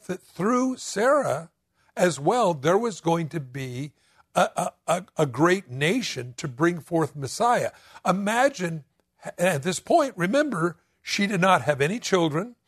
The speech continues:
There was a promise she was going to have children. And now she's in Abimelech's harem.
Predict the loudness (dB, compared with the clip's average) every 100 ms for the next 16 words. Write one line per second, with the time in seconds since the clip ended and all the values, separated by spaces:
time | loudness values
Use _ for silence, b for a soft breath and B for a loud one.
0 | B B 4 6 6 2 2 4 4 0
1 | -6 -14 _ -2 2 2 2 4 4 4
2 | 2 2 0 -4 -4 -2 -4 -8 -12 _
3 | _ _ _ _ B B B 0 2 2
4 | 2 0 -6 -8 -6 -6 -6 -6 -6 -2
5 | -4 -2 0 0 2 2 2 0 -10 -16
6 | _ -10 2 4 6 4 0